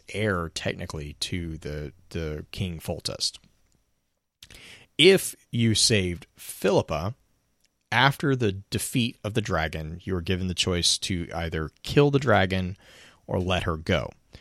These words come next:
If you had freed Philippa, if you had followed Iorveth, you also have the option to, uh, free Saskia from the mind control. Uh, so basically, there's a third option if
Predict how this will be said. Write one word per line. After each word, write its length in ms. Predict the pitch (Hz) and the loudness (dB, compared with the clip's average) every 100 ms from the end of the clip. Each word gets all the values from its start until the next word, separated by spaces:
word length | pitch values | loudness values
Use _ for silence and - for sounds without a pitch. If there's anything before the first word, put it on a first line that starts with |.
| - - _ _ - | -20 -20 _ _ 4
If 260 | 131 143 | 4 4
you 140 | 147 123 | 4 4
had 160 | 107 | 4
freed 360 | - - 98 85 | 2 -2 0 0
Philippa, 640 | - 120 98 - 69 78 | 2 4 4 2 -2 -2
if 140 | 85 - | -4 -2
you 60 | |
had 100 | 85 | -2
followed 480 | - 90 90 90 82 - _ - | 0 0 2 2 -2 -6 _ 6
Iorveth, 580 | 117 98 85 73 76 - | 8 8 4 -2 -4 -4
you 180 | 92 92 | 0 4
also 340 | 113 127 123 | 6 6 4
have 220 | 104 98 | 4 2
the 140 | 92 90 | 0 0
option 500 | 85 - - 87 87 | 2 2 0 -2 -4
to, 460 | - 92 85 85 - _ _ _ _ _ _ - | -2 -2 -2 -4 -8 _ _ _ _ _ _ -6
uh, 340 | 87 76 78 80 - - _ - | -4 -4 -6 -6 -10 -16 _ -12
free 720 | - - 135 123 113 104 107 - - | -6 2 4 4 2 0 -2 -10 -4
Saskia 720 | - 110 95 - 101 87 80 | 4 4 4 2 0 0 -2
from 460 | - - 101 95 95 | -6 -2 0 0 -4
the 100 | 85 | -6
mind 340 | 85 85 85 | -4 -4 -6
control. 460 | 78 67 73 - - _ - - - - _ - | -10 -10 -8 -10 -14 _ -20 -20 -20 -20 _ -4
Uh, 280 | 85 78 | -2 0
so 440 | 78 - 92 87 82 | 0 0 0 -4 -6
basically, 480 | 92 95 - 98 90 | -4 -2 -2 -2 -4
there's 240 | 80 76 80 | -4 -4 -6
a 60 | |
third 320 | - 120 110 | 2 4 6
option 500 | 90 82 - 92 80 - - | 4 0 0 -2 -4 -8 -6
if 400 | 98 - - | -4 -4 -10